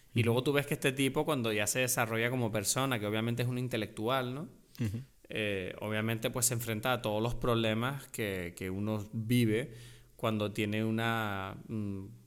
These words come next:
Speaker 1: ¿cómo se dice? Una mente que, bueno, cuando uno tiene un pensamiento, eh, liberal dentro de un sistema, eh,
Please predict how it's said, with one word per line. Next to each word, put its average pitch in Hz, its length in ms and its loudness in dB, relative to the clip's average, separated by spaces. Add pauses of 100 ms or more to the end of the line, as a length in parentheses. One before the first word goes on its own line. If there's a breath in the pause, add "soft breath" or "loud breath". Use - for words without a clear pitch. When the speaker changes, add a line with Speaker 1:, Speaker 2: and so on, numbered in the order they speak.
(240)
Speaker 1:
¿cómo 117 200 -6
se 110 80 -4
dice? 101 180 -4
Una 98 360 -4 (120)
mente 127 720 2
que, 107 300 0 (1200)
bueno, 98 200 -2
cuando 107 220 -2
uno 120 200 2
tiene 127 380 2
un 120 260 -2
pensamiento, 123 1080 2 (500 loud breath)
eh, 107 320 2
liberal 120 720 4
dentro 120 420 0
de 117 100 2
un 117 120 0
sistema, 117 920 0
eh, 98 340 -4